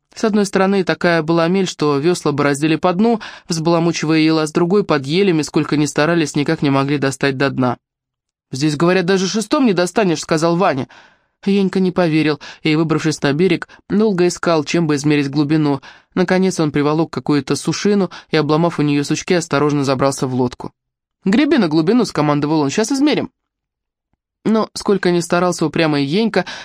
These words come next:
до дна так и не смог достать, только зря рукава вымочил. «Ну,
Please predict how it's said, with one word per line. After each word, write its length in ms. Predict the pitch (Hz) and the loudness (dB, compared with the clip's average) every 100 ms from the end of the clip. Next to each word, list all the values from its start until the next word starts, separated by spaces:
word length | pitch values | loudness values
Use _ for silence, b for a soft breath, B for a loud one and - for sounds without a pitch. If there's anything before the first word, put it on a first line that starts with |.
| B | B
до 180 | - 151 | -2 0
дна 220 | 160 180 | 2 2
так 220 | 165 - | -2 0
и 40 | |
не 120 | 160 156 | -2 0
смог 280 | 160 151 | 0 0
достать, 460 | 135 143 - 190 180 B B | 0 -2 0 -2 -2 B B
только 320 | 156 143 151 | -4 -2 -2
зря 300 | 143 156 - | 0 0 0
рукава 480 | 147 139 139 131 135 | -4 -2 -2 0 0
вымочил. 500 | 123 123 120 127 123 _ _ _ _ _ | 0 -2 -2 -4 -6 _ _ _ _ _
«Ну, 280 | 143 147 196 | -2 0 0